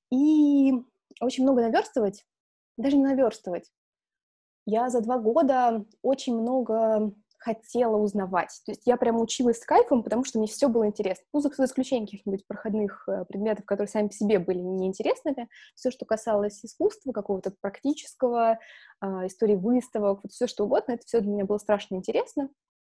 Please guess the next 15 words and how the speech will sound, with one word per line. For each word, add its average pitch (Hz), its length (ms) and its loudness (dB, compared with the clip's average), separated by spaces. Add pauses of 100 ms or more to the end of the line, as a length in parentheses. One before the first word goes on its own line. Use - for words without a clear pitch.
(500)
Я 226 120 0
была 202 160 2
очень 202 220 -4
вовлечена, 202 500 -4
я 269 100 0
ходила 214 380 -4
на 196 100 -2
все 214 160 -4
выставки, 202 300 -6
на 196 60 -8
которые 196 260 -6
можно, 277 440 0
мы 208 180 -4
периодически 202 540 -6
ходили 196 440 -6